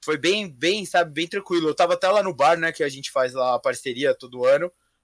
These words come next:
Porra, a gente ficou lá fora, sabe? Nem voltou, né? Eu tenho amigo que fuma, sabe? Então a gente ficou lá com eles. Pô, foi bem, bem ch-, foi bem chato, assim, né?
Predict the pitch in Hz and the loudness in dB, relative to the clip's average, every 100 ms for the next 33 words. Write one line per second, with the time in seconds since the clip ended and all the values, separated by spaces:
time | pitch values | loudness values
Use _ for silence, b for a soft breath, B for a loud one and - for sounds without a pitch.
0 | _ - 170 135 143 147 - 156 170 170 | _ 2 4 2 0 -8 -10 -4 2 4
1 | 151 - 143 165 143 123 147 151 131 117 | 4 4 4 6 4 2 2 2 0 -10
2 | 131 175 180 170 - 156 170 147 151 - | -4 -4 -2 -4 0 2 2 2 0 0
3 | 151 151 151 160 - - 185 139 - 147 | -4 -4 -8 -12 -12 -8 -2 -2 0 0
4 | 143 127 151 160 160 - 147 160 147 - | -2 -2 -2 -2 -4 -10 -8 -4 -2 -4
5 | 135 127 170 139 - _ _ _ _ 185 | -6 0 0 -2 -12 _ _ _ _ -4
6 | 185 160 147 214 214 160 160 - - 160 | -2 -2 -2 -2 -4 -6 -8 -6 -10 -12
7 | - 127 160 - 170 151 - 143 143 127 | -16 -10 -8 -6 -8 -6 -2 -2 -2 -6
8 | 117 127 127 | -12 -10 -12